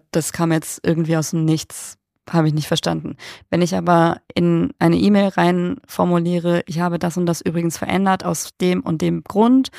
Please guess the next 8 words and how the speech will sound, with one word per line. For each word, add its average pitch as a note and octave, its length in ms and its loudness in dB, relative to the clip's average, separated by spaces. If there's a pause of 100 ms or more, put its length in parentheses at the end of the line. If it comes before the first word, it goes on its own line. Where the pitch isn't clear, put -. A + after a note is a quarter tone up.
(200)
und E3+ 100 -4
ich - 140 -8
bin F3+ 100 -2
gespannt, F3 420 -2
was E3+ 160 -6
ihr F3 60 -2
davon D#3+ 380 -4
haltet", G#3 580 0